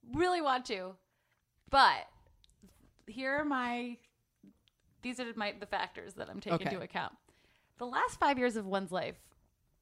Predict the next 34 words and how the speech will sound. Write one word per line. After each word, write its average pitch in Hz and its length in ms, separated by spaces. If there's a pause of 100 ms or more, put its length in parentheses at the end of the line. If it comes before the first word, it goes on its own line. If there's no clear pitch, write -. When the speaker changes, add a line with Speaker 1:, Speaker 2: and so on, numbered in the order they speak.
(440)
Speaker 1:
I 269 60
mean, 294 160
if 302 80
you 339 80
could 254 160
choose, - 640 (200)
Speaker 2:
Right. 175 320
Speaker 1:
<laughs> - 20
which 269 300
five - 260
years? - 300
Speaker 2:
Right. 127 240 (560)
Speaker 1:
They're 370 100
not 453 80
always 539 680 (360)
livable. 302 220
Speaker 2:
Not 359 120
the - 60 (120)
best. - 280
Speaker 1:
They're 403 100
not 508 240
always 539 200
the 466 80
best. 240 340
I 285 80
mean, 311 320
we 339 100
live 381 140
in 320 80
a 285 100 (680)
cool 269 220
time 208 260
of 190 80
medical 185 440